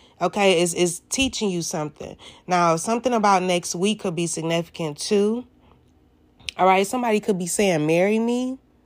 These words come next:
So somebody may wanna marry you, um,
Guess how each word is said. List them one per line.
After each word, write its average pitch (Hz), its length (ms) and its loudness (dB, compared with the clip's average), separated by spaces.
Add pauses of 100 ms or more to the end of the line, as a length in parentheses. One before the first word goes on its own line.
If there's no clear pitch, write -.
(760)
So 185 220 0
somebody 208 340 4
may 185 180 4
wanna 170 260 2
marry 208 380 2
you, 214 540 0
um, 156 680 -2